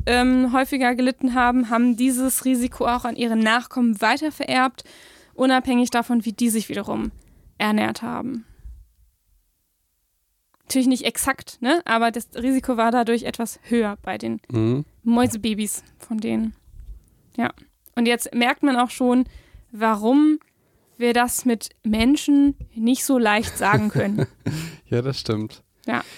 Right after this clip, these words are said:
Speaker 2: Wie, wie gesagt, also wa-, deswegen sag ich auch, äh, hab ich in dieser Folge so ein paar Sachen plakativ gesagt.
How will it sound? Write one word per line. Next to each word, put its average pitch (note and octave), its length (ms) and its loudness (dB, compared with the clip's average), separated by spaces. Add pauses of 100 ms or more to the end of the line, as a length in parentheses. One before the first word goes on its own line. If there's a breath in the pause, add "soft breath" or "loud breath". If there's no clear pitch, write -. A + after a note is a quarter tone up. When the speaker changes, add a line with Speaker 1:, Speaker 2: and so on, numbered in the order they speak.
(120)
Speaker 2:
Wie, E3+ 200 -2
wie E3 140 -2
gesagt, D#3 440 0
also C3 420 0
wa-, C3+ 180 0 (160)
deswegen D3 520 0
sag C#3 200 -2
ich D3 240 -12
auch, - 240 -4
äh, B2+ 200 0
hab A#2 140 0
ich B2+ 200 -4
in B2 160 0
dieser B2+ 200 0
Folge C3+ 280 0
so B2 80 0
ein B2 80 0
paar B2 200 -2
Sachen A#2+ 220 -4
plakativ A#2 540 -6
gesagt. A2 440 -2